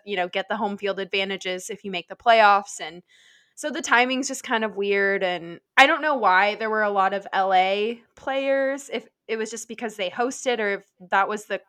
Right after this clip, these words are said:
coach who, like, picked the roster, but that kind of was weird to me too. I don't know. I didn't look into it very much.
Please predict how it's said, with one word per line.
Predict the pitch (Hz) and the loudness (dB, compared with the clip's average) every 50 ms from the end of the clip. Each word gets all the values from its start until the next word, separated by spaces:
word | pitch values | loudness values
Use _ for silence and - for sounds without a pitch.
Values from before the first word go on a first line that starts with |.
| _ - | _ -12
coach | - - 226 214 240 294 311 - - - - - - - - | -4 0 2 2 2 2 -2 -8 -8 -8 -6 -6 -6 -6 -6
who, | 294 247 233 226 | -6 -6 -4 -2
like, | 214 190 185 180 - | 0 -2 -2 -2 -6
picked | - 262 240 - - - - | -8 -10 -10 -10 -10 -10 -8
the | 202 | -6
roster, | 175 170 160 170 190 208 - - - 233 226 226 226 226 - | -4 -2 -2 -2 -4 -6 -8 -8 -4 -4 -2 -2 -2 -2 0
but | 220 208 - - _ _ _ _ - | 0 0 -2 -4 _ _ _ _ -4
that | 214 202 - | -4 -4 -4
kind | - - 214 202 202 | -4 -6 -6 -4 -4
of | 202 202 190 190 - _ _ | -6 -8 -8 -10 -18 _ _
was | 214 214 208 185 | -10 -10 -10 -8
weird | 180 180 180 175 | -8 -8 -8 -8
to | 170 - 180 | -12 -14 -16
me | 151 - | -16 -16
too. | - - 170 113 135 190 208 - | -14 -10 -10 -8 -8 -8 -6 -4
I | - 196 | -2 -2
don't | 185 156 131 | -2 -2 -4
know. | 139 139 | -2 -2
I | 143 175 | -2 -2
didn't | 175 175 175 165 - | -4 -6 -12 -14 -14
look | - 185 - | -16 -14 -12
into | 170 165 175 - 185 | -12 -12 -12 -12 -12
it | 175 175 | -12 -10
very | - 180 180 185 | -8 -8 -8 -8
much. | 185 185 190 185 - - - - | -8 -8 -10 -10 -10 -12 -14 -14